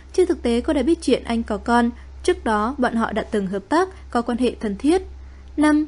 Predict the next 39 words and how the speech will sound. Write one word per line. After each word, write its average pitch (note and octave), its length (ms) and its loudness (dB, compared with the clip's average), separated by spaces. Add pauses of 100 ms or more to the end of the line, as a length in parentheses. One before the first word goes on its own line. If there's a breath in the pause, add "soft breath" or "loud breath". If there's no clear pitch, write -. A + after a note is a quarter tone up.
Triệu C4 160 6
Lộ A3+ 140 4
Tư B3 240 0
đang A#3+ 220 0
độc A3 160 -4
thân, B3 280 2 (180 loud breath)
hình C#4 180 2
ảnh - 160 -2
mà A3+ 80 0
nhiều A3 200 2
người G#3 220 2
soi D#4 200 0
được A#3+ 260 2
thực G#3 200 -2
ra A#3+ 180 0
đó G#3+ 140 -2
là C4+ 180 0
nữ A3+ 160 4 (100)
quản - 160 -6
lý G3 180 2
của A#3+ 220 0
cô G#3 80 0
ấy. G3+ 340 2 (440 loud breath)
Sáu, A#3 480 2
bộ C4 120 4
phim D4+ 220 4
truyền B3 140 2
hình A3 260 4
tiếp E4 180 2
theo D4+ 240 2
của G#3 80 4
Lưu G#3+ 200 2
Dược G3 180 -2
Phi A#3 240 0
vẫn G#3+ 240 -2
chưa A#3 120 0
được G#3 200 2
quyết D4+ 100 -2
định C4+ 220 4